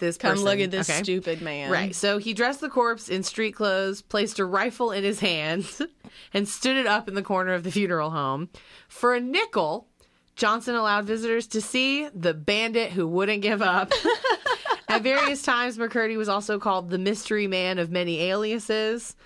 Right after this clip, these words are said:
Speaker 1: the Oklahoma outlaw, and the embalmed bandit.
Speaker 2: Okay.
Speaker 1: The bandit became a popular attraction at the funeral home and attracted the attention of carnival promoters.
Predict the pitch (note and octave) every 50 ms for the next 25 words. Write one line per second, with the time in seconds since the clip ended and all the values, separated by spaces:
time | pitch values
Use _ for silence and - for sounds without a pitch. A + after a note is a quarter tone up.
0 | - - - - _ _ F3+ F#3 G3 E3 A3+ A3+ G3+ A#3 A3+ G#3+ A3 G3+ F#3 F3+
1 | E3 - G3 G#3+ G#3 F#3+ F#3+ G3+ F#3+ F#3 F3+ F3 F3 F3 F#3+ G3 _ _ _ F3
2 | F3 F3 F3 F3 F3+ D#3+ - E3 F#3 G3+ F#3+ F#3 F#3+ F#3 F3 F3+ F3 E3+ E3 D#3+
3 | E3 D3 D3 D3+ C#3 A#2+ G#2 A2 A2+ - - _ - - - - - - - -
4 | B3 A#3 - G#3+ D3 F#3+ B3 - _ _ _ _ - - - - - - _ G#3+
5 | G3+ F#3 A#3+ C4+ D4+ D4 C4 A#3 G3+ G3+ A3 G#3 A3+ G#3+ G#3+ G3+ G3+ A3 G#3 A3+
6 | A3 A#3 A3 A3 G#3+ G3+ G3 - G#3+ G#3+ A#3 A3+ - G3+ E3+ D#3+ E3+ E3 - E3+
7 | D#3+ D#3 D#3 D3+ D#3 D#3+ D3 C#3+ C#3+ C#3+ D3 D3+ D3+ - F3+ E3 F#3 - F#3+ E3
8 | F3+ F3+ E3+ - F3 E3 F3 F3 G3 G#3+ G#3 - A#3 A#3+ B3+ B3 G#3 E3+ D3+ D3
9 | - D#3 D3+ C#3 C3+ B2+ B2+ B2+ C3 E3 - -